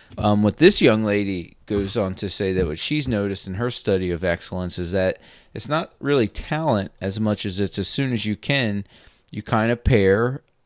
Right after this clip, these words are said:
persistent work ethic with, like, real passion for something. And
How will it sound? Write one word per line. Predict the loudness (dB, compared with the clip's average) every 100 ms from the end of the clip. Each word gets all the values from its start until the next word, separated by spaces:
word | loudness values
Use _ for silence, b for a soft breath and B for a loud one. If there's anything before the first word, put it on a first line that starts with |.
| _
persistent | -8 -8 -6 -6 -6 -8 -2
work | -2 0
ethic | -2 -4 -4 -8 -6
with, | -8 -4
like, | -4 -4 -6 _ -18 -2
real | 0 2
passion | 4 4 2 -2
for | -6 -8
something. | -6 -10 -10 -10 -6
And | -6